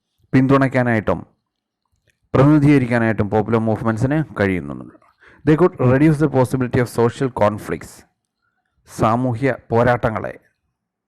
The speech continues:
കുറയ്ക്കാനായിട്ട് ഇവർക്ക് കഴിയുന്നുണ്ട്. It broadened the concept of participation in Indian democracy. ഇന്ത്യൻ ജനാധിപത്യത്തിൽ ജനങ്ങളുടെ കൂടുതലുള്ള ആയിട്ടുള്ള പങ്കാളിത്തം ഉറപ്പുവരുത്താനായിട്ട് പോപ്പുലർ മൂവ്മെൻറ്റ്സിന്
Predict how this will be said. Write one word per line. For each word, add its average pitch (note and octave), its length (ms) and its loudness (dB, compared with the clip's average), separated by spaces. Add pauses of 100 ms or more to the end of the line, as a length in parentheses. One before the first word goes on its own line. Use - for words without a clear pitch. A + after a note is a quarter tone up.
(2250)
കുറയ്ക്കാനായിട്ട് A2+ 760 -2 (600)
ഇവർക്ക് A2+ 280 -4 (100)
കഴിയുന്നുണ്ട്. F#2 500 -6 (500)
It C3 120 -2 (120)
broadened D#3+ 440 4
the D3 100 0
concept B2+ 480 -4
of B2 40 -6 (120)
participation B2 760 -4
in A2+ 60 -4 (100)
Indian A#2 360 -2
democracy. G2+ 500 -6 (420)
ഇന്ത്യൻ C#3 320 0
ജനാധിപത്യത്തിൽ C#3 640 2 (160)
ജനങ്ങളുടെ B2+ 480 0 (140)
കൂടുതലുള്ള B2+ 600 0 (260)
ആയിട്ടുള്ള A#2+ 340 0 (140)
പങ്കാളിത്തം A#2 600 0 (120)
ഉറപ്പുവരുത്താനായിട്ട് A2 760 -2
പോപ്പുലർ G#2 400 -2
മൂവ്മെൻറ്റ്സിന് A2+ 540 -4